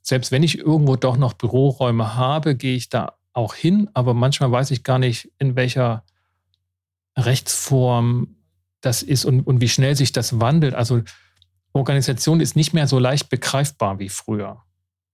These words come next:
Und das haben wir ja schon als Berater lange konzeptionalisiert, ne, dass es halt die Kommunikation sind und nicht die Gegenstände. Ähm, und insoweit ist eine große Herausforderung, das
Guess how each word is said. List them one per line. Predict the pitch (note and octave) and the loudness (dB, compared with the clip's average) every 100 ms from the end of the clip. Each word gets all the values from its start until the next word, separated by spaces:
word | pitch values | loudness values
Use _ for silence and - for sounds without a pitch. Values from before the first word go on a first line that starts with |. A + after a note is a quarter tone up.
| _ _ _ _ | _ _ _ _
Und | - B2 | -2 0
das | - | 0
haben | C#3+ C3+ | 0 0
wir | |
ja | B2+ A#2+ | 2 0
schon | - A#2+ A2+ | 0 -2 0
als | B2 | -4
Berater | - B2 A#2+ C3 | -4 -2 -2 0
lange | A#2 A#2 C3 A#2 | 0 2 0 0
konzeptionalisiert, | - C3 C3 A#2 - A#2 G#2+ G#2+ - F3 E3+ D3 - | -2 -2 -2 -4 -2 0 0 -2 0 0 0 -4 -6
ne, | B2+ C#3+ | -2 -2
dass | D3 B2 - | -2 -6 -10
es | B2+ | -10
halt | A#2+ G#2+ - _ _ _ _ _ | -8 -8 -12 _ _ _ _ _
die | B2+ | -4
Kommunikation | - B2+ A#2 A2+ A#2 - D#3+ E3+ | 0 2 2 0 -4 0 0 2
sind | D3 D3+ C#3+ C#3 | 2 2 2 0
und | B2 A2 | -2 0
nicht | A#2+ A#2+ - - - - | 0 0 -4 -10 -20 -8
die | A2 | -4
Gegenstände. | - D3 D#3+ D3 - D3 C3+ C3+ C3 B2+ B2+ - _ _ _ _ _ - | 0 2 2 2 0 -2 0 2 2 2 -2 -6 _ _ _ _ _ -2
Ähm, | A#2 A#2 A#2 A#2 B2 F3+ _ _ _ _ _ _ _ | 0 0 0 -2 -6 -10 _ _ _ _ _ _ _
und | C3+ C#3 _ | -2 -2 _
insoweit | E3+ F#3+ E3+ D#3+ E3 | 0 2 0 0 -2
ist | D#3 - | -4 -2
eine | D3 | -2
große | - F3+ F3 | 0 0 0
Herausforderung, | C#3+ C#3 D3 D#3 D3 C#3+ C3+ | 0 0 -2 -2 0 2 0
das | - - | -2 -4